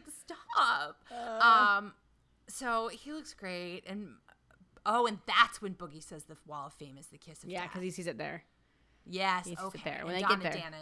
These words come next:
Speaker 1: is on it. Mm-hmm.
Speaker 2: And during, during the prep of the mornings, she's also very, very nervous. She's like, "I'm just
Speaker 1: She's so nervous.
Speaker 2: I'm nervous about this, not having good feelings." Um.
Speaker 1: So then we find out that they're gonna be judged on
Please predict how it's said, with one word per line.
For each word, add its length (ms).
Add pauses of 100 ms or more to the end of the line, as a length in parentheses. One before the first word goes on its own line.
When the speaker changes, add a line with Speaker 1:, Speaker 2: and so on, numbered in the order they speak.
Speaker 1:
is 120
on 280 (140)
it. 260 (460)
Mm-hmm. 360 (200)
Speaker 2:
And 80
during, 220
during 240
the 260
prep 240
of 80
the 80
mornings, 480
she's 180
also 280
very, 240
very 240
nervous. 400
She's 140
like, 140
"I'm 120
just 240
Speaker 1:
She's 100
so 300
nervous. 520
Speaker 2:
I'm 60
nervous 280
about 220
this, 280 (260)
not 160
having 180
good 140
feelings." 640 (1600)
Um. 340 (2500)
Speaker 1:
So 280
then 320 (160)
we 140
find 260
out 260
that 160
they're 140
gonna 180
be 180
judged 500
on 380